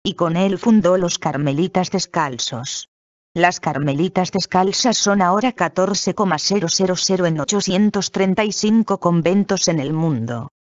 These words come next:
Y los carmelitas descalzos son tres coma ochocientos en cuatrocientos noventa conventos.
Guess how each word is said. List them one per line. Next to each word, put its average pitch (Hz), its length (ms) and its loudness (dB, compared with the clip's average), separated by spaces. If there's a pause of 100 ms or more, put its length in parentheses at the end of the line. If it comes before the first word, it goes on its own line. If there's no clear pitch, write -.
(280)
Y 208 120 -2
los 175 240 0
carmelitas 151 720 0
descalzos 185 640 0
son 214 240 2
tres 202 320 0
coma 196 280 2
ochocientos 208 840 2
en 185 140 2
cuatrocientos 202 800 0
noventa 175 460 0
conventos. 147 840 -2